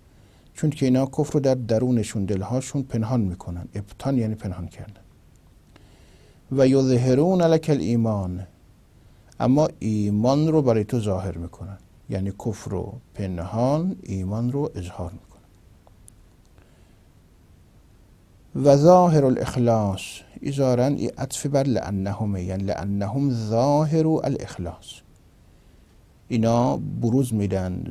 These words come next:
ظهور می‌دن، ظاهر می‌کنن الاخلاص الذی لا تشک معه فی امرهم، آنچنان اخلاصی ظهور و بروز می‌دن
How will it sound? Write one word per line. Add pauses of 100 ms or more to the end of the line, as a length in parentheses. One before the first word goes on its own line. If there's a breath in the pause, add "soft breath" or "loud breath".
ظهور
می‌دن،
ظاهر
می‌کنن
الاخلاص
الذی
لا
تشک (240)
معه
فی
امرهم، (1300 soft breath)
آنچنان
اخلاصی
ظهور
و
بروز
می‌دن